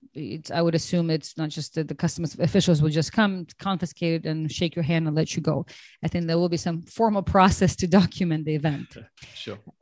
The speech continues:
Speaker 1: So, so that's as far as T H C is concerned,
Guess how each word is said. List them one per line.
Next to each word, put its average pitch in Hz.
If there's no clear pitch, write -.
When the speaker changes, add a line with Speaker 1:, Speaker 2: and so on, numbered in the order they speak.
Speaker 1:
So, 240
so 254
that's 311
as 311
far 285
as -
T 254
H 214
C 240
is 214
concerned, 175